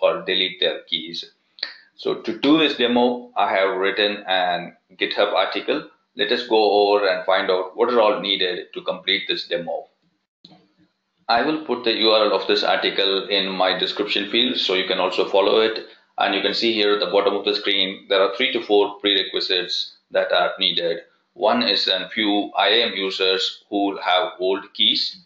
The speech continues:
So if I navigate to my I A M dashboard, and you can find there, there are three or four users which are having old keys here. Say, for example, the cron user is having a key which is older than seventeen days,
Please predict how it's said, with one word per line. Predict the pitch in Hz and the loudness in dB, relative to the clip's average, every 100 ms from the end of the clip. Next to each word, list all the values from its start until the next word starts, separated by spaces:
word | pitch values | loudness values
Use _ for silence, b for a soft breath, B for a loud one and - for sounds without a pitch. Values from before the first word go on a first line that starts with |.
| _ _ | _ _
So | - | -4
if | 98 104 | -2 0
I | 107 | 0
navigate | 98 107 104 107 107 | 0 0 0 0 -2
to | 101 | -4
my | 98 | -2
I | 95 95 | 0 2
A | 98 98 | 2 0
M | 95 92 | -2 -2
dashboard, | 92 95 - 98 95 92 - 92 | -2 -2 -4 -2 0 -2 -4 -6
and | 90 | -4
you | |
can | 90 90 - | -6 -6 0
find | 110 107 | 0 2
there, | 95 95 92 | 2 2 0
there | 92 92 | 0 0
are | 92 | 0
three | - 127 | 0 0
or | 110 | 0
four | - 101 | 0 -2
users | 95 92 92 90 90 - 95 | -2 -4 -2 -2 -2 -6 -10
which | 90 | -4
are | 90 87 | -2 0
having | 90 90 87 | 0 -2 -2
old | 95 90 85 | -2 0 -4
keys | - 87 85 | -10 -8 -8
here. | - 85 80 80 b b b | -4 -2 -2 -6 b b b
Say, | - 98 | -6 -2
for | 95 92 | 0 0
example, | 104 95 95 95 | 2 -2 -2 -4
the | 92 | -4
cron | - 107 117 | 0 2 2
user | 101 95 98 92 90 | 0 0 0 0 -2
is | 90 | -2
having | 92 95 95 | 0 0 -2
a | 90 | -4
key | - 104 101 | -2 -2 -2
which | 95 87 | -6 -10
is | - - | -10 -4
older | 98 95 92 | -2 0 -2
than | 90 - | -2 -2
seventeen | 95 92 92 92 92 | 0 0 -2 -4 -4
days, | 90 90 90 - - | 0 0 0 -4 -12